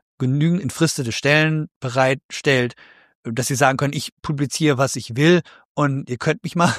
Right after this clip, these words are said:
<laughs> nicht? Das ist äußerst wichtig. Zweitens, dass man versucht, Abhängigkeitsverhältnisse zu reduzieren, soweit es nur geht, weil wenn die Unileitung erst Druck empfindet, dann ist es zu spät. Dann wird der natürlich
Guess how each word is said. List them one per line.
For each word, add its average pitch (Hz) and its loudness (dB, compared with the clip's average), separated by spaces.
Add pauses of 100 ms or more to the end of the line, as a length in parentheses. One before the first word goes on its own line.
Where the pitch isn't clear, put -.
(140)
<laughs> - -20
nicht? 151 -2
Das 135 -2
ist 143 -4
äußerst 123 -2
wichtig. 175 -2 (260)
Zweitens, 156 0 (220)
dass - -4
man 139 2
versucht, 139 0
Abhängigkeitsverhältnisse 143 -2 (480)
zu 147 -4
reduzieren, 139 2
soweit 135 -2
es - -12
nur 107 -4
geht, 151 0 (200)
weil 143 2 (180)
wenn 143 -2
die 139 -4
Unileitung 143 -2
erst 123 -4
Druck 151 -2
empfindet, 147 -2 (320)
dann 139 0
ist 139 -4
es 135 -8
zu 117 -8
spät. 165 2 (260)
Dann 143 2
wird 147 0
der 143 4
natürlich 135 2